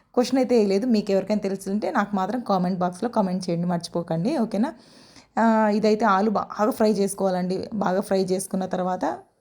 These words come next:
పక్కకు పెట్టేసుకోండి. ఇంకోటి ఏంటంటే చాలామంది, ఆ, ఏంటి మీరు అవసరమా,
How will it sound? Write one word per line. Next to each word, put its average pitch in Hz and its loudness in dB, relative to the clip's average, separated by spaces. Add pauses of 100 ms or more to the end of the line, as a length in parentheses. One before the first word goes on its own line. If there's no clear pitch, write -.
పక్కకు 208 -4
పెట్టేసుకోండి. 180 -2 (520)
ఇంకోటి 233 4
ఏంటంటే 208 2
చాలామంది, 202 2 (420)
ఆ, 185 0
ఏంటి 214 2
మీరు 202 2
అవసరమా, 190 0